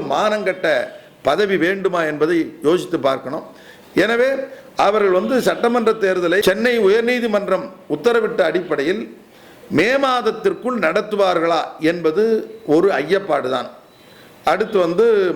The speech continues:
மார்ச்சில் வந்து பட்ஜெட் கூட்டத்தொடர் நடக்கும், பட்ஜெட்டு மார்ச் ஏப்ரலில். அதுல இன்னொரு ஆறு மாதம் தேர்தலை தள்ளி வைப்பதற்கான ஒரு சட்டத்தை அவர்கள் கொண்டு வரலாம். எனவே அதை தள்ளி போகலாம்,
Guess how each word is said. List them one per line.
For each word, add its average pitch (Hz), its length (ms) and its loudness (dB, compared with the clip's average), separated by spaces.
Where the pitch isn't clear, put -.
மார்ச்சில் 185 500 -2
வந்து 151 220 0
பட்ஜெட் 175 360 0
கூட்டத்தொடர் 147 460 0
நடக்கும், 131 320 -6
பட்ஜெட்டு 135 440 -2
மார்ச் 131 340 0
ஏப்ரலில். 117 380 -4
அதுல 208 220 2
இன்னொரு 247 300 4
ஆறு 196 240 0
மாதம் 170 260 -2
தேர்தலை 190 400 4
தள்ளி 190 220 2
வைப்பதற்கான 147 640 -2
ஒரு 175 160 6
சட்டத்தை 160 460 2
அவர்கள் 143 320 0
கொண்டு 151 220 2
வரலாம். 131 360 -2
எனவே 180 280 2
அதை 160 140 -2
தள்ளி 180 300 0
போகலாம், 147 360 -2